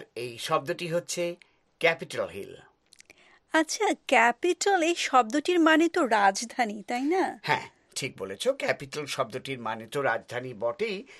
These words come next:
Speaker 1: তবে এখানে, আহ, লক্ষ্য করো যে ক্যাপিটল বানান হচ্ছে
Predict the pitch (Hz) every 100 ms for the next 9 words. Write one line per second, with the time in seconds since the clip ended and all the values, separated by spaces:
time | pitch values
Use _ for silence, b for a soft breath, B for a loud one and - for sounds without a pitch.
0 | B B B B B 196 208 214 170 175
1 | 285 320 349 277 185 180 170 190 302 294
2 | 170 185 262 185 156 _ - 160 254 254
3 | 262 262 247 - 131 110 101 127 147 240
4 | 254 175 156 - 123 117